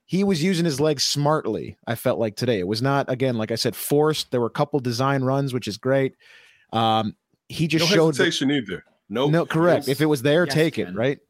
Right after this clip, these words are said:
Speaker 1: Yes.
Speaker 2: Mm-hmm.
Speaker 1: Great point. It,
Speaker 2: We've
Speaker 1: it was
Speaker 2: been
Speaker 1: just
Speaker 2: talking about that.
Speaker 1: Exactly.
Speaker 2: Go ahead.
Speaker 1: It,
Speaker 2: I'm sorry.
Speaker 1: we've
Speaker 2: Go
Speaker 1: been,
Speaker 2: ahead.
Speaker 1: we've been asking to see more of Fields using his feet as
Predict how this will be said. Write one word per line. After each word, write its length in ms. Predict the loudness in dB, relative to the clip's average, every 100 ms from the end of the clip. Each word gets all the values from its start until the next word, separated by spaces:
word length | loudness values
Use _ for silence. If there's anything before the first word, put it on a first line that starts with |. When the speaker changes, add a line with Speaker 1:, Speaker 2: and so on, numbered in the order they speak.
| _
Speaker 1:
Yes. 420 | -2 -2 -4 -12 -12
Speaker 2:
Mm-hmm. 160 | -6
Speaker 1:
Great 240 | -2 -2 0
point. 320 | 0 0 -4 _ _ _ -4
It, 140 | 2
Speaker 2:
We've 120 | 4
Speaker 1:
it 20 |
was 100 | 4
Speaker 2:
been 40 | 2
Speaker 1:
just 100 | 2
Speaker 2:
talking 120 | 2
about 220 | -2 -2
that. 180 | -6 -10 _
Speaker 1:
Exactly. 460 | -6 0 2 4 4
Speaker 2:
Go 20 | 2
ahead. 40 |
Speaker 1:
It, 40 | 0
Speaker 2:
I'm 60 |
sorry. 220 | -4 -6 0
Speaker 1:
we've 120 | 0
Speaker 2:
Go 80 | 0
Speaker 1:
been, 40 |
Speaker 2:
ahead. 120 | 0
Speaker 1:
we've 120 | 0 0
been 100 | 0
asking 400 | 0 0 -2 -2
to 60 |
see 160 | -2 0
more 240 | 0 0
of 80 | -2
Fields 600 | -2 0 0 -2 -6 -12 _ _ _
using 300 | -2 -2 0
his 120 | -4 -4
feet 260 | -4 -2 0
as 480 | 2 2 -2 -8